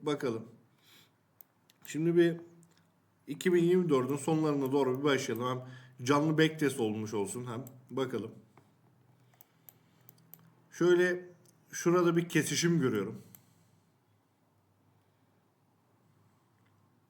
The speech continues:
Yani daha net olsun diye şöyle, evet. Kaydırmaya çalışıyorum ama mouse açmadı. Evet. Şöyle gördüğünüz gibi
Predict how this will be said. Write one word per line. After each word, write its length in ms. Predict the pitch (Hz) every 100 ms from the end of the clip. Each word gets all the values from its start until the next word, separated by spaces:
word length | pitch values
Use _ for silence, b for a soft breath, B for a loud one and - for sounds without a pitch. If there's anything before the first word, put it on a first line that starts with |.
| _ _ b b b b b b -
Yani 200 | 117 113
daha 160 | 131
net 300 | 143 139 139
olsun 460 | - 120 120 120 131
diye 120 | 123
şöyle, 280 | 120 120 110
evet. 280 | 107 95 95 - _ _ _
Kaydırmaya 460 | - 113 117 131 135
çalışıyorum 420 | 135 117 120 131
ama 140 | 127 104
mouse 500 | 110 113 110 - -
açmadı. 420 | 113 110 98 92 107
Evet. 140 | 95 - _ b b b b b b -
Şöyle 320 | 156 165 175
gördüğünüz 640 | 139 147 147 160 185 170
gibi 240 | 127 117